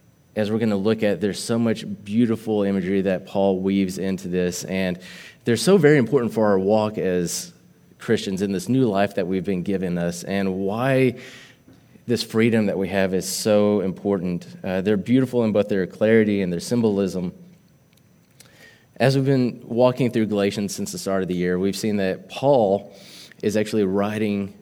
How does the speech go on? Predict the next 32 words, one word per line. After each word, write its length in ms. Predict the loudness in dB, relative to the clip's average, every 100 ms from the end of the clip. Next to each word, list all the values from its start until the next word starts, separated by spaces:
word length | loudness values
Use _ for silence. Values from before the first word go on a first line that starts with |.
| -18
to 320 | -6 -2 -2
this 180 | -2 -6
church 240 | -4 -4 -2
that 120 | -4
he 160 | -2
helped 220 | 0 -2 -6
establish 460 | -6 -4 -2 -4
during 300 | -6 -6 -4
one 100 | -4
of 60 | -6
his 140 | -6
missionary 520 | -6 -6 -6 -6 -6
journeys. 500 | -6 -4 -6 -8 -14 -18 -20 -20 -20 -20 -20 -10
And 720 | -2 0 2 2 0 -2 -6 -16 -20 _ -8
this 180 | -6 0
church 300 | 0 0 -2
started 380 | 2 4 6
off 140 | 4 2
so 220 | 2 2
well, 320 | 2 0 -6 -16 -20 -8
right? 280 | -2 0 0
They're 140 | 0
living 300 | 4 4 4
in 80 | 2
this 220 | 0 -2
freedom 520 | -8 -2 2 4 4
that 220 | 0 -2 -4
Christ 600 | -4 0 0 0 -6 -14 -20 -20 _
crucified 600 | 2 2 2 -4 -2 -2
has 200 | -4 -4
offered 420 | -4 -4 -4 -8
them. 280 | -8 -10 -12